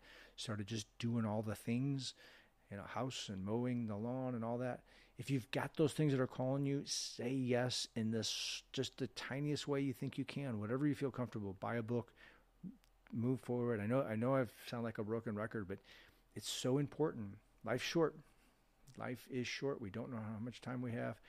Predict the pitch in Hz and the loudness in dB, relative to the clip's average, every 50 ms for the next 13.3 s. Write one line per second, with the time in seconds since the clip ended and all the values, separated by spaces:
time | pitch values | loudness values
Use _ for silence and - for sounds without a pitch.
0 | - - - - - - - - - - - 101 98 104 101 101 101 101 101 _ | -20 -20 -20 -20 -20 -20 -20 -20 -16 -12 -8 -6 -6 -4 -4 -4 -6 -6 -10 _
1 | _ _ _ _ _ _ _ _ _ _ _ _ _ _ _ _ _ _ _ - | _ _ _ _ _ _ _ _ _ _ _ _ _ _ _ _ _ _ _ -6
2 | 110 104 101 95 98 95 95 92 92 95 98 107 - - 95 98 95 95 95 92 | -4 -2 -2 -2 -2 -4 -4 -4 -4 -4 -6 -6 -6 -8 -6 -6 -6 -6 -6 -6
3 | 90 90 92 92 98 - - - _ _ _ _ _ _ _ _ - - 113 - | -6 -6 -6 -8 -10 -12 -18 -20 _ _ _ _ _ _ _ _ -8 -8 -6 -4
4 | 127 123 120 110 - 110 110 - 113 98 - - - _ _ - 131 - 466 523 | -4 -4 -4 -4 -6 -6 -4 -4 -4 -6 -6 -10 -18 _ _ -2 -2 -2 -2 -4
5 | 539 605 587 - - - - 131 127 127 131 123 120 - - - - - - - | -8 -8 -8 -8 -4 0 2 4 4 6 6 4 2 0 -2 -4 -4 -6 -12 -20
6 | - - - _ _ _ _ _ - 147 135 - 123 110 - - 101 98 101 _ | -20 -20 -20 _ _ _ _ _ 4 4 6 6 4 0 -2 -4 -8 -8 -8 _
7 | - - 143 131 135 123 113 107 - 123 113 107 113 120 127 123 120 - 123 117 | 0 2 4 4 6 4 4 2 0 -2 -2 0 2 4 4 4 4 2 0 0
8 | 113 113 110 104 120 120 120 - - 113 110 110 107 104 101 - - - - - | 0 0 2 2 0 0 0 -2 -2 -2 -2 0 -2 -2 -4 -6 -12 -20 -20 -20
9 | - - _ _ _ - - 98 98 98 107 113 123 131 113 - 117 110 107 110 | -20 -20 _ _ _ -10 -6 -6 -4 -4 0 2 2 2 2 2 0 2 2 2
10 | 107 107 98 - _ _ _ - 98 98 98 95 95 98 95 92 - - - - | 0 0 -2 -6 _ _ _ -6 -6 -4 -4 -4 -4 -4 -6 -8 -10 -14 -20 -20
11 | - - _ _ - - - 120 104 - - - 101 92 85 82 90 - _ - | -20 -20 _ _ -10 -4 -4 -4 -4 -4 -8 -8 -6 -6 -6 -8 -10 -16 _ -20
12 | - - _ _ - - - 123 117 120 131 123 104 - _ _ _ _ _ _ | -20 -20 _ _ -12 -4 0 2 2 2 2 0 -4 -10 _ _ _ _ _ _
13 | _ _ - - 107 107 | _ _ -8 -6 -6 -6